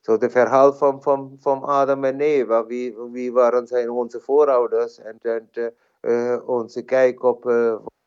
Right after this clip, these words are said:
wat het was en wat het moet zijn. Dit creëert een verlangen.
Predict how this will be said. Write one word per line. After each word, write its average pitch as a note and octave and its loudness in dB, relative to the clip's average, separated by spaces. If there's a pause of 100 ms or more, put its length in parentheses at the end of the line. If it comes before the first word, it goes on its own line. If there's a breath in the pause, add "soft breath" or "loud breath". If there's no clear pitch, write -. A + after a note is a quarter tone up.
(260)
wat A#2 -6
het A2+ -10
was B2 -2
en A#2+ -10
wat G#2+ -6
het G2+ -8
moet A2 -12
zijn. A2 -8 (760)
Dit C3 -2
creëert G#2+ 0
een G#2 -2
verlangen. A2+ -6